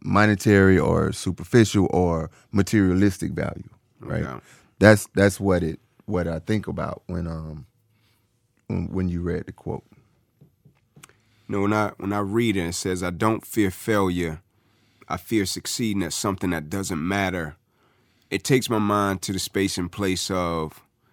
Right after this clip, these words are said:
Speaker 2: when it says, "Not all adversity and opposition comes to disrupt. Some come to clear your path."
Speaker 1: Mm-hmm.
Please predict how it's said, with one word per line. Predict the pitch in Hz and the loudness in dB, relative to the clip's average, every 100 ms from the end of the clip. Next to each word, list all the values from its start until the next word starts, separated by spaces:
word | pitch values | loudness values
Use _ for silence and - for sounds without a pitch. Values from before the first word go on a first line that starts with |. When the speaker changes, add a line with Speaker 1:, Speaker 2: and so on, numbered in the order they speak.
| _ _ | _ _
Speaker 2:
when | 95 | -4
it | 95 | -4
says, | 113 101 90 | 0 0 2
"Not | 101 - | 0 0
all | 104 117 117 | 0 0 0
adversity | 101 87 107 98 104 | -2 -2 -2 -2 -2
and | 98 | 0
opposition | 90 - 90 104 - 90 | -2 -4 -4 -4 -4 -4
comes | - 92 87 | -2 -2 -2
to | 87 | -6
disrupt. | 78 85 - 98 85 - - | -6 -6 -2 -2 -2 -6 -6
Some | 104 95 | -2 -2
come | 95 90 | -2 -4
to | 87 | -6
clear | - 98 85 | -6 -4 -4
your | 76 | -6
path." | 104 87 71 - - | -6 -6 -6 -10 -10
Speaker 1:
Mm-hmm. | 82 87 - | -10 -10 -14